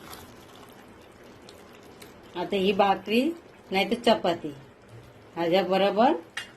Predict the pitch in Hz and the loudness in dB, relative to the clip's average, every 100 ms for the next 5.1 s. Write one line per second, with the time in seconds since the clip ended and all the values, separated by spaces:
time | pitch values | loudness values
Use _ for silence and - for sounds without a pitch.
0 | - 190 185 185 180 175 165 165 160 - | -8 -4 -2 -2 -2 -2 -2 -2 -4 -10
1 | - - - - - - 170 190 190 190 | -20 -20 -20 -20 -16 -10 -4 -2 0 2
2 | 190 202 226 254 - - - 185 175 175 | 2 2 2 -2 -12 -20 -6 -4 -2 -4
3 | 185 175 202 185 190 208 214 202 - 226 | -4 2 4 6 4 4 4 2 0 -2
4 | 330 - - - 180 185 190 170 - 208 | -2 -10 -20 -10 -8 -4 -4 -4 0 4
5 | 220 | 4